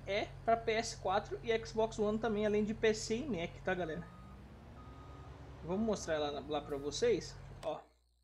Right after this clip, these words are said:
Você vem aqui, ó, aqui as barras, tá? Você vem aqui, ó, tem a Power Flow e a Dynaflex, tá? Ambas doze metros.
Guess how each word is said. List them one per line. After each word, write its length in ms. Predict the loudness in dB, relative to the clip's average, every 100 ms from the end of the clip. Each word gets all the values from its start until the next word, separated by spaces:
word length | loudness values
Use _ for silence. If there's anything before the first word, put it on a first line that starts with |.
| _ _ _ _ _ _
Você 160 | -14 -8
vem 160 | -6
aqui, 340 | -6 -8 -8 -4
ó, 60 | -2
aqui 340 | -2 0 2
as 180 | 2 2
barras, 400 | 2 2 2 2
tá? 180 | 0 -2 -6 _ _ -20 -20 _ _ _ _ _ _ _ _ _ _ -20 -20 -20 _
Você 80 | -12
vem 220 | -12 -12
aqui, 600 | -14 -12 -10 -2 0 0 -4 _ -20 -20 -20 -20 _ -20 _ _ _ _ _ _
ó, 220 | -8 -8 -10 _ _ _
tem 100 | -2
a 60 | -2
Power 380 | 2 2 4 2
Flow 320 | 2 4 4
e 60 | 4
a 40 |
Dynaflex, 920 | 2 2 2 2 -4 -4 -10 -16 -10
tá? 220 | -6 -6 -8 _ _ _ _ -6
Ambas 320 | -2 0 2
doze 340 | 4 6 4
metros. 840 | 2 -2 -8 -12 -18 -16 -14 -16